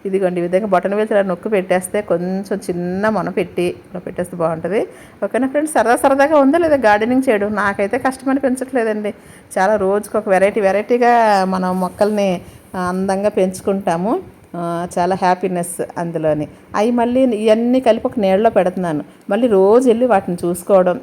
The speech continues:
ఏమైంది, ఎలాగున్నాయని, అవి ఏమో బాగున్నాయనేసి ఆనందపడిపోవడం, ఇదండి చక్కగాను.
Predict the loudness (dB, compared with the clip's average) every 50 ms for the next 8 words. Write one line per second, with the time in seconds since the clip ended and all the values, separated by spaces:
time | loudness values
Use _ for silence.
0 | -10 -8 -4 -4 -2 -2 -2 -2 -2 -2 -4 -4 -4 -4 -2 -2 -2 -2 -2 -2
1 | -2 -4 -4 -4 -4 -4 -4 -4 -4 -6 -6 -8 -16 -20 -14 -6 -2 0 2 2
2 | 2 2 2 0 0 0 0 0 2 0 -2 -2 -2 -2 -2 -2 -2 -2 -2 -2
3 | -2 0 -2 -2 -2 0 0 0 0 0 -2 -2 0 -2 -2 2 2 2 4 4
4 | 0 -2 0 -2 -4 -4 -4 -2 -2 -2 -2 -2 -6 -8